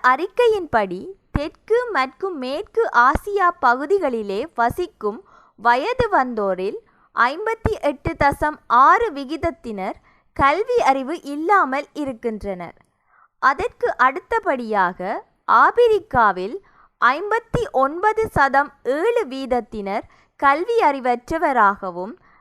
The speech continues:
அரபு நாடுகளில் அறுபத்தி ரெண்டு தசம் ஏழு வீதத்தினர் கல்வி அறிவற்றவராகவும் காணப்படுகின்றனர்.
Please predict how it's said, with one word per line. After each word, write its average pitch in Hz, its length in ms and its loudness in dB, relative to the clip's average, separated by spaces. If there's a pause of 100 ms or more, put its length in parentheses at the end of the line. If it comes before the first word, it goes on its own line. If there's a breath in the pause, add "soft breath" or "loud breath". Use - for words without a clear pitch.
(120)
அரபு 339 460 4
நாடுகளில் 240 680 0 (400 soft breath)
அறுபத்தி 440 640 0
ரெண்டு 339 380 -2
தசம் 349 380 0 (120)
ஏழு 359 340 0
வீதத்தினர் 285 760 -4
கல்வி 302 460 2
அறிவற்றவராகவும் 247 1400 -2
காணப்படுகின்றனர். 247 1160 -2